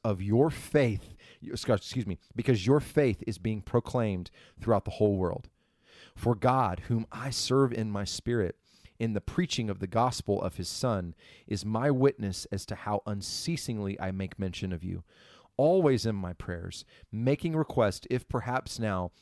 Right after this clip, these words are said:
at last, by the will of God, I may succeed in coming to you.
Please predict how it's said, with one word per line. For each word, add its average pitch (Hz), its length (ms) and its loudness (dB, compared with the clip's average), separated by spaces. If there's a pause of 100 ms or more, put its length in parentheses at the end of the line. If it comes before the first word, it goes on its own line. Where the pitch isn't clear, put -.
(220)
at 123 220 2
last, 110 640 -4
by 98 100 0
the 95 100 0
will 110 240 2
of 123 100 0
God, 101 320 -2
I 98 140 -6
may 127 140 -4
succeed - 480 -6
in 107 80 -2
coming 95 280 -6
to - 140 -2
you. 87 240 -4